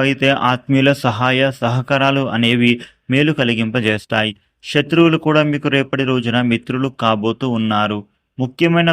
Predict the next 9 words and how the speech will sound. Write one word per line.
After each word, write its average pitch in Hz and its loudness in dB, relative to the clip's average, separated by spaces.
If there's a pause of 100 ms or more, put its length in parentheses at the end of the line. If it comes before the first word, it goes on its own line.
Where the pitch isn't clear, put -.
(140)
కొనుగోలు 143 0 (160)
చేస్తారు. 120 0 (220)
రేపటి 170 0
రోజున 170 0 (180)
ఈ 139 0
రాశి 135 0
వ్యక్తులకు 123 -2
ముఖ్యమైనటువంటి 143 0 (200)
వస్తువులను, 135 2